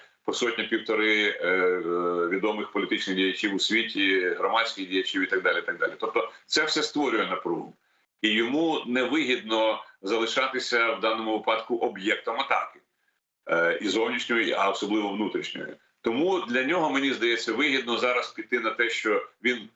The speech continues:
врятовує обличчя. Він каже, що я домігся того, що,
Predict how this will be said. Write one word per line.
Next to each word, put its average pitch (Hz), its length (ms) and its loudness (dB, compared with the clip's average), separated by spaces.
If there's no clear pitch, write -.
врятовує 113 560 2
обличчя. 95 460 0
Він 113 180 -2
каже, 104 240 2
що 107 160 0
я 107 100 4
домігся 107 460 0
того, 98 300 0
що, 92 340 -6